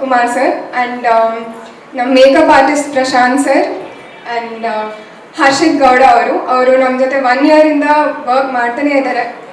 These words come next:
ಆ, ಅವರು ಕೂಡ ರಿಲೀಸ್ ಆಗಲಿ ಅಂತ ಒನ್ ಇಯರಿಂದ ಕಾಯ್ತಿದ್ರು.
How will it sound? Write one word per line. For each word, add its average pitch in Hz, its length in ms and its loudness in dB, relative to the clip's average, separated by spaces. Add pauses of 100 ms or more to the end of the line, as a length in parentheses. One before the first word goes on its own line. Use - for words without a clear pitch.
ಆ, 233 360 -2
ಅವರು 254 260 -2
ಕೂಡ 277 200 -4 (100)
ರಿಲೀಸ್ 269 320 -4
ಆಗಲಿ 254 280 -2
ಅಂತ 254 180 -6
ಒನ್ 262 300 0
ಇಯರಿಂದ 285 280 2
ಕಾಯ್ತಿದ್ರು. 233 580 -6